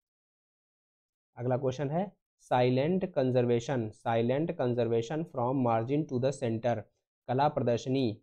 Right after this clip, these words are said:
निम्नलिखित में से कौन सा या, अ, कौन सा या कौन से कथन जो है, सही हैं?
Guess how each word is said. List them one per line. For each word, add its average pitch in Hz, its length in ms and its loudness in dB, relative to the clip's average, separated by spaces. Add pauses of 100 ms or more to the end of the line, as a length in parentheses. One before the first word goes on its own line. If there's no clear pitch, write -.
निम्नलिखित 120 400 -2
में 127 120 -2
से 156 200 0
कौन 139 440 0
सा 143 240 0
या, 151 180 4
अ, 151 140 -8 (680)
कौन 123 220 0
सा 139 160 -2
या 143 120 2
कौन 131 280 -2
से 147 200 -2
कथन 147 380 -2
जो 123 100 -2
है, 160 140 0
सही 135 340 0
हैं? 107 220 -6